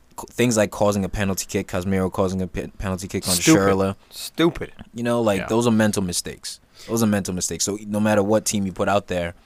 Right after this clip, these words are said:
Speaker 1: you, you can't cause things like that. Falling asleep at the
Speaker 3: No.
Speaker 1: near post, lack of communication between the center backs,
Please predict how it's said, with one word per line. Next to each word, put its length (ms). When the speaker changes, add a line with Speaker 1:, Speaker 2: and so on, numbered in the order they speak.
Speaker 1:
you, 220
you 80
can't 360
cause 420
things 180
like 160
that. 200
Falling 300
asleep 300
at 100
the 80
Speaker 3:
No. 60
Speaker 1:
near 120
post, 280
lack 220
of 60
communication 800
between 280
the 60
center 280
backs, 400